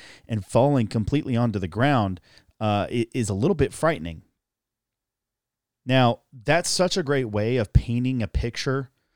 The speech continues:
of, uh, why trust is so important. And I think Stephen Covey nailed it with this quote. When he said that trust is the glue of life, it really is. It's foundational to relationships.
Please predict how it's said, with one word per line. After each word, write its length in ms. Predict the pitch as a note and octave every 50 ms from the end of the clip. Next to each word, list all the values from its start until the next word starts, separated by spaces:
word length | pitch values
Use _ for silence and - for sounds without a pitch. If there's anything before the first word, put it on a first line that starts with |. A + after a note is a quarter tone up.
| _ _ _ _ _ _ _
of, 480 | B2 A#2 A2+ A2 G#2+ G#2+ G#2 G2 - _ _ _ _ _ _ _ _ _ -
uh, 240 | G2+ F#2 D#2+ G1+ G1+
why 840 | - - F#2 - - D2+ G2+ G#2 G2+ G#2 G#2 A2 B2+ C#3 C#3 B2+
trust 460 | A2+ - - - B2+ C3 - - -
is 100 | B2 A2
so 220 | - - C3+ A#2+ A#2
important. 480 | A2 - - - B2 C3 B2 A#2+ G#2+
And 100 | D#2 G#2+
I 60 | A2
think 200 | - - G3 A3
Stephen 440 | - - - - C#3+ D3+ C3+ C3+ A2
Covey 280 | - - C3+ C3 B2 A2+
nailed 460 | G2 G2+ G#2 A2 A#2+ B2+ A#2+ G#2+ F#2+
it 120 | F#2+ E2
with 200 | F#2 G2+ F#2+ -
this 200 | _ G2 F#2 -
quote. 480 | - - - A2 G#2 F2+ - _ - - - - - - - _ _ _ _ _ _ _
When 120 | A2+ A#2+
he 100 | D#3 F3
said 160 | E3 G3 G3+
that 140 | G3 D3+ A#2
trust 300 | - - D3 D#3 - -
is 140 | D#3+ C3+ A2+
the 80 | A2+
glue 340 | G2 - G2 G#2 A2 A#2+ B2+
of 120 | A2+ E2+ -
life, 440 | F2 E2 F#2 A2 C#3 D3+ - - _ _ _ _ _ _ _ _ _ _ _ _ _
it 80 | C#3+ D3+
really 360 | C#3+ B2 D#3 G3+ G3 D#3 D3+
is. 340 | D#3+ C#3+ G2+ E2 D2+ - -
It's 160 | A#2 A#2 -
foundational 840 | - E3+ E3+ E3+ C#3+ G#2+ _ - A#2+ B2 D3 C#3+ - D3+ C#3 B2 A2+
to 120 | - - A#2
relationships. 1000 | G#2+ G#2 F#2+ G2+ A2+ A2 - - F#2 F2+ - - - - _ - - - -